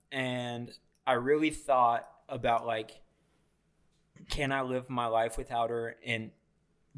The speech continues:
do I want to live my life without her? And at that point, I realized, like,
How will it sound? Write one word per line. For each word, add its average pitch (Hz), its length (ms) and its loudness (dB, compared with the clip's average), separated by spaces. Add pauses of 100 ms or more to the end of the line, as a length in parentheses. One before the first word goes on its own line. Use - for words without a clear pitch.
do 127 180 2
I 120 120 6
want 113 460 -2
to 120 120 -4
live 107 200 -6
my 107 140 -8
life 107 260 -6
without 107 340 -8
her? 104 180 -16 (720)
And 127 320 2
at 123 200 -6
that 147 180 2
point, 143 220 0
I 135 60 -4
realized, 131 540 -2
like, 113 320 0